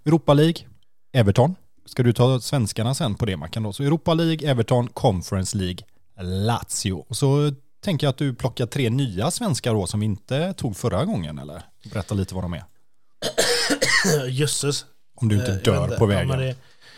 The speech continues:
Speaker 2: man kan ju aldrig undra, eller alltid undra,
Speaker 1: Man
Speaker 2: eller
Speaker 1: kan
Speaker 2: vad man ska
Speaker 1: aldrig
Speaker 2: säga.
Speaker 1: undra.
Speaker 2: Aldrig undra, sa en flundra. Eh, vilka tog vi? Tog vi Rooney Bargi förra året?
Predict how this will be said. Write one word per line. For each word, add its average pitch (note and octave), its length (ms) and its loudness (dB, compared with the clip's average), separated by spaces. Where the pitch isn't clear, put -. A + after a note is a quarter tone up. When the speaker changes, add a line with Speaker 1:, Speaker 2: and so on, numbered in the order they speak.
Speaker 2:
man C#3+ 180 -2
kan D#3+ 120 2
ju D3+ 60 6
aldrig C3+ 220 0
undra, G#2 360 -4
eller B2+ 200 -6
alltid B2 380 -8
undra, G#2+ 200 -10
Speaker 1:
Man G#2 60 -6
Speaker 2:
eller F#2+ 80 -8
Speaker 1:
kan A2+ 120 2
Speaker 2:
vad - 100 -2
man E3 100 4
ska B2 80 4
Speaker 1:
aldrig A#2+ 240 6
Speaker 2:
säga. D3+ 120 4
Speaker 1:
undra. F#2 380 2
Speaker 2:
Aldrig C3+ 480 -4
undra, A#2 400 -6
sa B2 200 -12
en G#2+ 60 -12
flundra. A2 340 -12
Eh, D#3+ 340 0
vilka F#3+ 240 0
tog D#3 280 -2
vi? C#3+ 80 -6
Tog C#3 220 -2
vi G3+ 260 2
Rooney A#3 320 0
Bargi B2 400 -4
förra B2+ 220 -4
året? D2 320 -12